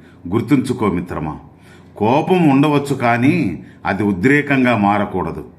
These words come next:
అది చాలా అనర్థాలకు దారితీస్తుంది. పోలీస్ కమిషనర్ అయినా ఏ కారణంతో కానీ సస్పెండ్ అయ్యాడంటే ఆయనకు ఐడెంటిటీ ఉండదు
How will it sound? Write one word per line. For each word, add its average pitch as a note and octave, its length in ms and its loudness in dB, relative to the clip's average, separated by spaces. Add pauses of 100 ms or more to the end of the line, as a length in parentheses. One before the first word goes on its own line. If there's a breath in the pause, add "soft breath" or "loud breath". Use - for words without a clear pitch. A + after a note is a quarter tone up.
అది G2+ 160 0 (160)
చాలా B2 560 2
అనర్థాలకు A#2+ 1200 0 (300 loud breath)
దారితీస్తుంది. G2 920 -2 (680 loud breath)
పోలీస్ F#3+ 440 2
కమిషనర్ D3 580 0
అయినా B2+ 380 0
ఏ A#2 300 2
కారణంతో C3 760 2
కానీ A2 560 0 (280 loud breath)
సస్పెండ్ C#3+ 600 -2
అయ్యాడంటే G#2 1000 0 (360 loud breath)
ఆయనకు C3 400 0
ఐడెంటిటీ D#3+ 560 0
ఉండదు A#2+ 480 2